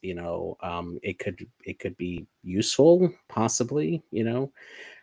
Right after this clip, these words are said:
um, especially if the crit is gonna go to shields, right?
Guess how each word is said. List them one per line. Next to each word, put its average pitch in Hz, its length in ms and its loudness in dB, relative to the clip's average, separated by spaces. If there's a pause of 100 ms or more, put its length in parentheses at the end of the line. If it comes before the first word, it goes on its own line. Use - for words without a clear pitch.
um, 85 560 0
especially - 380 4
if 90 80 0
the 92 100 0
crit - 260 -2
is 101 120 0
gonna 98 120 0
go 90 120 0
to - 140 -4
shields, 104 520 -2 (300)
right? 104 280 0